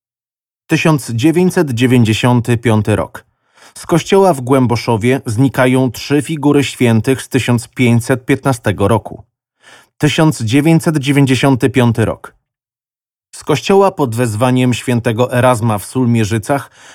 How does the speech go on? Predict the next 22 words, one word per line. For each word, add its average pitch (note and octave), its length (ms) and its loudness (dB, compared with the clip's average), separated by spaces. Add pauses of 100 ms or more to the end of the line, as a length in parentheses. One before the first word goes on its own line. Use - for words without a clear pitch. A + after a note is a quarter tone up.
(160)
skradziono E3 720 0
obraz C#3 600 0
Matka D3+ 500 0
Boska B2 380 -4
z G#2 100 -6
Dzieciątkiem, G#2 680 -2 (340)
przypisywany F3 800 0
Lukasowi C3 680 0
Kranachowi C3 720 0 (120)
lub E3+ 260 0
jego G#2+ 240 0
szkole. - 440 -6 (1040)
Dwutysięczny B2+ 840 0
rok. - 280 -10 (1040)
Z - 120 -18
ekspozycji F3 720 -2
Muzeum C3+ 540 4
Narodowego B2 560 2
w - 80 -8
Poznaniu A2+ 580 0 (240)
zostaje F#3 500 -2
ukradziony C#3 720 0